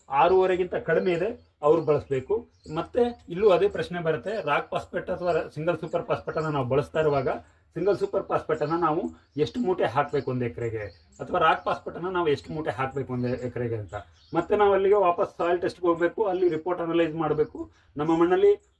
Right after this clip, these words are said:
already ಸಲ್ಫರ್ ಪ್ರಮಾಣ ಜಾಸ್ತಿ ಇದ್ದಾಗ ನಾವು ಎಷ್ಟು ಎಸ್ ಎಸ್ ಪಿ ನ ಬಳಸ್ಬೇಕು ಅನ್ನೋದನ್ನ ನಮ್ಮ ವಿವೇಚನೆಗೆ ತಕ್ಕ ಹಾಗೆ ನಾವು ಅದನ್ನ ಬಳಸ್ಬೇಕಾಗತ್ತೆ. ಅದರಿಂದ ಉತ್ತಮ ಇಳುವರಿ ಪಡೆಯಲಿಕ್ಕೆ ಅನುಕೂಲ ಆಗುತ್ತೆ ಸ್ನೇಹಿತರೆ. So, ಬ್ಯಾಸಿಲ್ ಡೋಸ್ ಬಗ್ಗೆನೂ ನಾವು,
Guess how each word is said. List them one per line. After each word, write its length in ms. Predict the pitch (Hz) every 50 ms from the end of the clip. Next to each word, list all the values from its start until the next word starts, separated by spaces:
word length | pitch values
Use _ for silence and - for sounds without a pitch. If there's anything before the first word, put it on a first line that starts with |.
| 131 135 147
already 260 | 170 180 190 202 196
ಸಲ್ಫರ್ 420 | - 175 175 170 - 190 196 196 214 214 - -
ಪ್ರಮಾಣ 340 | - 160 165 175 175 175 -
ಜಾಸ್ತಿ 340 | 143 151 156 156 - -
ಇದ್ದಾಗ 260 | 175 160 165 160 156 170
ನಾವು 200 | 165 165 156 147
ಎಷ್ಟು 400 | 135 - - - - - - 151
ಎಸ್ 160 | 143 - -
ಎಸ್ 120 | 160 156
ಪಿ 100 | - 165
ನ 60 | 156 160
ಬಳಸ್ಬೇಕು 400 | 147 147 135 110 139 147 123 147
ಅನ್ನೋದನ್ನ 320 | 147 147 139 143 147 165 180 247 - _ _ - _ -
ನಮ್ಮ 160 | 156 151 160
ವಿವೇಚನೆಗೆ 520 | 151 151 151 156 165 156 160 160 160 143 123
ತಕ್ಕ 180 | 147 135 -
ಹಾಗೆ 180 | 139 147 143 151
ನಾವು 180 | 147 147 143 139
ಅದನ್ನ 180 | 135 135 139
ಬಳಸ್ಬೇಕಾಗತ್ತೆ. 920 | 131 135 131 - - 135 127 - 131 120 123 - - - - - _ _ _ _ -
ಅದರಿಂದ 280 | 139 139 151 151 151 196
ಉತ್ತಮ 380 | 254 302 147 131 - 143 139
ಇಳುವರಿ 200 | 131 127 127 123
ಪಡೆಯಲಿಕ್ಕೆ 600 | 120 - 117 117 117 110 - 220 240 - _ _ _ _ -
ಅನುಕೂಲ 280 | 139 135 - 151 127
ಆಗುತ್ತೆ 220 | 110 104 101 95 101
ಸ್ನೇಹಿತರೆ. 680 | - 117 120 110 101 90 104 104 98 - _ _ - -
So, 140 | 202 202
ಬ್ಯಾಸಿಲ್ 300 | 156 160 156 156 - 190
ಡೋಸ್ 200 | 196 190 175 170
ಬಗ್ಗೆನೂ 300 | 170 165 160 170 170 180
ನಾವು, 340 | 175 170 160 165 156 123 -